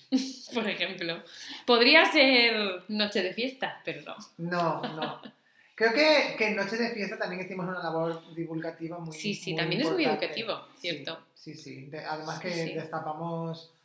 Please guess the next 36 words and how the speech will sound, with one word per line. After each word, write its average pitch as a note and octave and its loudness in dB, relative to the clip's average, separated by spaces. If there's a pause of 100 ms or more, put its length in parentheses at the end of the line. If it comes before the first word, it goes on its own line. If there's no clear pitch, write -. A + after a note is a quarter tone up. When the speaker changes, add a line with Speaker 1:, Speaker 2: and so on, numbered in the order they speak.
(380)
Speaker 2:
eh, C#3 -12
bueno, D3+ -18 (440)
eh, D3+ -12
un E3+ -6
caso, F#3 4
¿no? G3 -2
de, D#3+ -2
Speaker 1:
<laughs> D3+ -20
Speaker 2:
de D3+ -8
explotación D#3+ -6
laboral E3+ 6
importante E3+ -4 (340)
y F3 -6
creo D#3+ -6
que D#3+ -8
pudimos, D#3+ -8
pudimos D#3+ -8
quitarle E3 -4
la D#3+ 0
venda D#3 -6
a E3 -6
la D#3+ -8
sociedad C3+ -16
española - -18 (200)
Speaker 1:
Sí. D#3+ -12
Speaker 2:
en D3+ -16
ese C#3+ -16
episodio. C3 -18 (360)
Speaker 1:
Fue F3+ -2
un F#3+ -4
auténtico G3 -4
trabajo F3 -6
de E3 -4
equipo E3+ -8
de F#3 -6
investigación. E3 -14